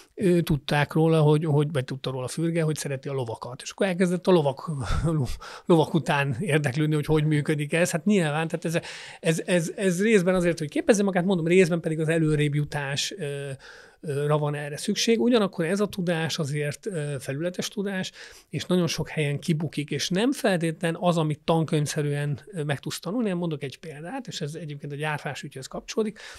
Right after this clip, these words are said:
Amikor azt gondolod egy újságíróról, vagy egy, ö, egy produkció, egy médiaprodukciónak a tulajdonosáról, gyárfásról, hogy ő,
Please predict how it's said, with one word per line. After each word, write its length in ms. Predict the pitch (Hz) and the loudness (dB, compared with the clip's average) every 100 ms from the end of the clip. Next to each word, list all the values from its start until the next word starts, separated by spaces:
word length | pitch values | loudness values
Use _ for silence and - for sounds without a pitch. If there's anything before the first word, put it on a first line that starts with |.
| - | -14
Amikor 340 | - 165 151 165 | -2 0 0 6
azt 260 | 247 170 | 8 8
gondolod 420 | 151 156 147 135 127 | 4 -2 -2 -4 -6
egy 120 | 113 | -8
újságíróról, 960 | 123 139 - 127 127 123 117 117 120 120 | -6 -6 -6 -8 -12 -14 -16 -18 -18 -14
vagy 180 | 120 | -12
egy, 280 | 123 120 120 - - - - | -12 -12 -14 -18 -20 -20 -20
ö, 120 | - 120 123 120 120 131 - 185 165 156 | -20 -18 -16 -16 -14 -16 -18 -20 -20 -18
egy 280 | 139 127 127 131 135 - | -16 -16 -18 -18 -20 -14
produkció, 500 | - 165 156 143 - | -6 -6 -6 -8 -8
egy 280 | 131 135 139 165 | -8 -10 -14 -4
médiaprodukciónak 1400 | 151 165 156 135 139 143 131 _ _ - - 139 131 131 - | 2 2 2 -2 -6 -8 -12 _ _ -10 -6 -4 -4 -8 -6
a 200 | 131 127 | -6 -2
tulajdonosáról, 920 | 175 151 139 135 131 - 117 120 139 | 2 2 2 -4 -4 -6 -6 -8 -6
gyárfásról, 580 | 143 143 - 135 - 143 | -4 -4 -6 -10 -8 -6
hogy 140 | 143 | -6
ő, 380 | - 185 165 202 | 2 6 6 4